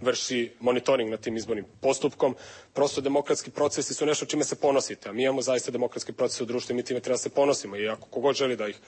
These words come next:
vidi, da ostvari uvid, mi treba da mu kažemo: "Da, dođite da vidite, mi to radimo onako kako to treba da se radi." E sad, ja ne znam obrazloženje, mislim, to je bilo sinoć. Pretpostavljam da je postojala neka rasprava, ali ovo je neki moj lični stav. Ja zaista bih svakome ko želi da se uveri u ispravnost naših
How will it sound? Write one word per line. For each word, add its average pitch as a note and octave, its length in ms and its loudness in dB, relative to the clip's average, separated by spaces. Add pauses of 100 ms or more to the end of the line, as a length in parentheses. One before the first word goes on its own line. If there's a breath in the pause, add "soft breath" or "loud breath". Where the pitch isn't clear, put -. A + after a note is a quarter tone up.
vidi, D3+ 260 4
da C#3+ 80 4
ostvari D3+ 260 2
uvid, D3+ 120 2
mi D3+ 120 0
treba D#3 140 2
da D3+ 60 4
mu D3 40 -2
kažemo: D3 220 2
"Da, D3 120 2
dođite D3 340 0
da E3 80 2
vidite, D#3+ 220 2
mi C#3 100 0
to D3 120 -2
radimo D3 260 4
onako C#3+ 260 0
kako - 100 -14
to D#3+ 80 0
treba D3 220 2
da A#2 80 0
se - 140 -4
radi." G#2+ 240 -2
E B2+ 100 0
sad, E3+ 200 2
ja F3 180 6
ne E3 120 2
znam E3 100 -2
obrazloženje, C#3+ 600 2
mislim, G#2 220 -8
to - 80 -2
je C3 60 0
bilo C#3 200 2
sinoć. D#3+ 420 0 (200 loud breath)
Pretpostavljam F3 500 2
da F3+ 60 2
je E3+ 40 2
postojala D#3+ 480 0
neka C3+ 240 -2
rasprava, D#3 520 2
ali C3+ 180 2
ovo D#3+ 120 4
je E3 40 2
neki E3 220 0
moj D#3+ 160 0
lični D3+ 220 -4
stav. C3+ 200 0
Ja C#3+ 100 2
zaista C#3+ 460 0
bih B2 300 -6
svakome F3 480 0
ko C#3+ 160 -4
želi D#3 300 2
da B2 320 0
se - 180 -4
uveri E3 440 0
u C3+ 100 -2
ispravnost E3 540 0
naših D3 320 0